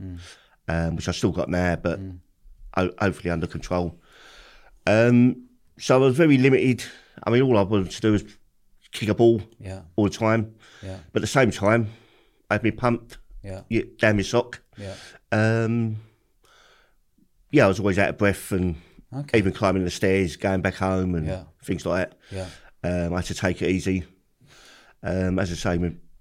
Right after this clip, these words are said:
Speaker 2: um, probably about three months of the year, I was rushed to hospital
Speaker 1: Yeah.
Speaker 2: a few times. With,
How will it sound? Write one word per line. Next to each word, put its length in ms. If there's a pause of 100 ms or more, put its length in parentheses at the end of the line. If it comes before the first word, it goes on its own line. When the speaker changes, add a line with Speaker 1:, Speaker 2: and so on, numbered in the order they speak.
(140)
Speaker 2:
um, 540
probably 200
about 120
three 140
months 200
of 60
the 80
year, 400
I 40
was 300
rushed 240
to 80
hospital 460 (160)
Speaker 1:
Yeah. 160
Speaker 2:
a 300
few 160
times. 480
With, 120